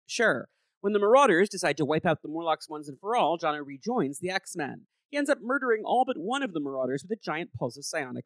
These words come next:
flame, but is then executed himself by the sole survivor, Harpoon. In the twenty nineteen soft reboot, House of X and Powers of Ten by writer Jonathan Hickman, Jono is one of many mutants to be resurrected by the power of the mutant circuit called the Five, and joins the New Mutant Sovereign Nation on the living island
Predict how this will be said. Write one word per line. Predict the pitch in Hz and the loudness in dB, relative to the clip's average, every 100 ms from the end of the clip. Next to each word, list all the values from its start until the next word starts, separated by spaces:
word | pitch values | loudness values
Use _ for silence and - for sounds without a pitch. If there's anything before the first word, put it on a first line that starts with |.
| - | -10
flame, | 202 196 135 107 - | -8 -6 -6 -10 -12
but | 175 | -10
is | 180 | -6
then | 202 | -4
executed | 185 - 180 165 139 | -4 -6 -10 -14 -12
himself | 160 - 277 151 - | -10 -4 -2 -2 -2
by | 160 | -6
the | 185 | -4
sole | 143 127 | -4 -6
survivor, | - 127 160 165 139 117 - | -8 -6 -4 -2 -6 -12 -14
Harpoon. | 117 _ 156 151 120 - _ _ _ _ _ - | -16 _ -6 -6 -12 -18 _ _ _ _ _ 0
In | 339 311 | 2 2
the | 262 | 0
twenty | 220 196 | 0 0
nineteen | 175 160 170 151 | 0 -4 -6 -2
soft | 160 139 | 0 0
reboot, | 277 269 220 226 | -2 0 -2 -2
House | 143 131 | -4 -2
of | 147 | 2
X | 226 214 | 2 2
and | 175 | -4
Powers | 156 131 127 | -4 -4 -8
of | 135 | -6
Ten | 277 254 | -4 0
by | 175 | 0
writer | 151 151 147 | 0 -4 -6
Jonathan | 143 135 139 | -8 -6 -4
Hickman, | 247 233 180 - _ - | -4 -2 -6 -8 _ -2
Jono | 294 302 | 0 2
is | |
one | 285 | 0
of | 285 | -2
many | 269 302 | -4 -4
mutants | 269 175 - | -4 -4 -8
to | |
be | 269 | -2
resurrected | 196 143 196 277 - 151 | 2 2 2 0 0 -4
by | 151 | -4
the | 170 | -4
power | - 143 | -4 -4
of | 151 | -4
the | 185 | -4
mutant | 160 139 185 | -4 -4 -6
circuit | - 143 165 - | -6 -6 -6 -14
called | 120 107 | -12 -10
the | 147 - | -10 -2
Five, | 226 214 151 120 _ _ | 2 2 0 -4 _ _
and | 214 220 | -4 -2
joins | 285 285 | -2 -4
the | 247 | -6
New | 220 | -10
Mutant | 214 208 208 | -10 -12 -6
Sovereign | 196 151 170 208 | 0 0 0 -4
Nation | 254 - 127 | -6 -8 -8
on | 123 | -6
the | |
living | 185 151 151 | -4 -4 -6
island | 123 113 | -12 -16